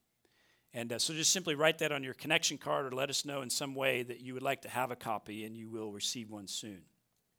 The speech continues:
But in that book, one of the principles he mentions is that there is nothing more important in your life than being one of God's tools to form a human soul.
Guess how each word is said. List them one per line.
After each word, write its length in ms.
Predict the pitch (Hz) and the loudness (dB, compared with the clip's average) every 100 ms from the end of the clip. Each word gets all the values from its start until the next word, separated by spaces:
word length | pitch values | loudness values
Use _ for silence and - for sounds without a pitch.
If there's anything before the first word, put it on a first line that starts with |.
| _ _ - - - - - | _ _ -14 -14 -14 -20 -6
But 120 | 156 | 2
in 80 | 240 | 10
that 420 | 226 165 147 151 | 10 10 2 2
book, 360 | 185 160 139 - - | 6 8 6 -2 -6
one 160 | 165 | -2
of 80 | 175 | 0
the 80 | 139 | 0
principles 560 | - 196 165 160 143 | 0 2 2 2 2
he 100 | - | 2
mentions 500 | 147 160 151 131 120 | 4 2 2 -4 -4
is 140 | 120 120 | -4 -2
that 140 | 135 | -2
there 140 | 165 156 | 0 0
is 120 | 127 | 6
nothing 340 | 190 208 208 | 6 6 4
more 160 | 175 165 | 4 2
important 400 | 147 190 190 165 | 2 -2 0 0
in 80 | 147 | -2
your 120 | 143 | 4
life 320 | 147 143 139 | 6 6 2
than 140 | 147 | -4
being 280 | 131 156 165 | 2 2 2
one 120 | 151 | 0
of 120 | 147 127 | -2 2
God's 400 | 151 156 135 - | 6 6 6 2
tools 540 | - 214 160 139 135 | 2 -2 0 0 -2
to 80 | 147 | -6
form 440 | - - 165 151 | -8 -6 -2 0
a 40 | 147 | -2
human 400 | - 165 151 127 | -4 -6 -6 -2
soul. 540 | - - 139 110 - | 2 2 0 -4 -8